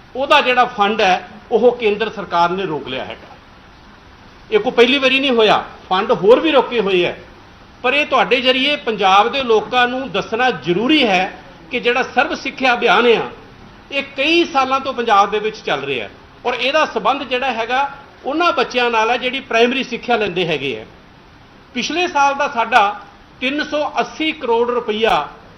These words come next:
ਸਰਵ ਸਿੱਖਿਆ ਅਭਿਆਨ ਦਾ ਕੇਂਦਰ ਸਰਕਾਰ ਨੇ ਰੋਕਿਆ ਔਰ ਇਸ ਸਾਲ ਦੇ ਵਿੱਚ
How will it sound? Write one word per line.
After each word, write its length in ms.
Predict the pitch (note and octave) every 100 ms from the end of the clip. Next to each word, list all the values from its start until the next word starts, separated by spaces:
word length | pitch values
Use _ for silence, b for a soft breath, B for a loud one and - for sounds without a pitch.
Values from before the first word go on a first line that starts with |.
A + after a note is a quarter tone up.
| -
ਸਰਵ 240 | A#3+ C#4 D4
ਸਿੱਖਿਆ 440 | - A#3+ A#3+ B3
ਅਭਿਆਨ 340 | A#3 A#3 F3 G3+
ਦਾ 120 | A3
ਕੇਂਦਰ 340 | G3 F#3+ G#3
ਸਰਕਾਰ 360 | G3+ G3 F#3 F#3
ਨੇ 140 | G3+
ਰੋਕਿਆ 420 | E3 D3 G3+ G3 F#3+ - - - - - - - A3
ਔਰ 120 | A#3+ -
ਇਸ 200 | A#3+ C#4+ -
ਸਾਲ 260 | A#3+ A#3+
ਦੇ 120 | B3 B3
ਵਿੱਚ 380 | B3 A#3+ F#3